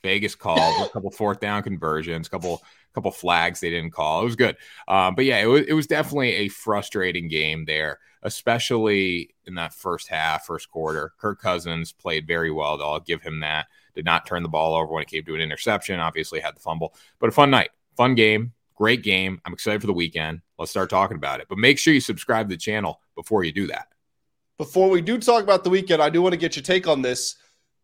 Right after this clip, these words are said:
Speaker 2: Do the New York Jets call for Kirk Cousins?
Speaker 1: No, I don't think so. I think you got a great defense there.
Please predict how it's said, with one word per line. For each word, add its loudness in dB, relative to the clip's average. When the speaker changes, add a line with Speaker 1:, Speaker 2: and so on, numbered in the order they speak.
Speaker 2:
Do -4
the -2
New 0
York 6
Jets 6
call 6
for -10
Kirk -4
Cousins? -2
Speaker 1:
No, -2
I -2
don't 0
think -6
so. -6
I -2
think -2
you -2
got 4
a 0
great 0
defense -4
there. -2